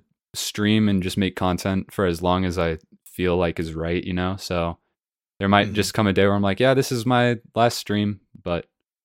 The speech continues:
Speaker 1: um, or just my last video or something like that.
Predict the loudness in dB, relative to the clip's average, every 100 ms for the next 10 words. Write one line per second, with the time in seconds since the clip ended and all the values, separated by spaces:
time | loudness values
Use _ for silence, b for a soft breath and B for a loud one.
0 | _ _ _ -10 -4 -4 -4 -8 -6 -6
1 | -4 -8 -4 -2 2 2 0 -4 -2 0
2 | 0 -2 -4 -6 -4 -6 -4 -6 -6 -6
3 | -6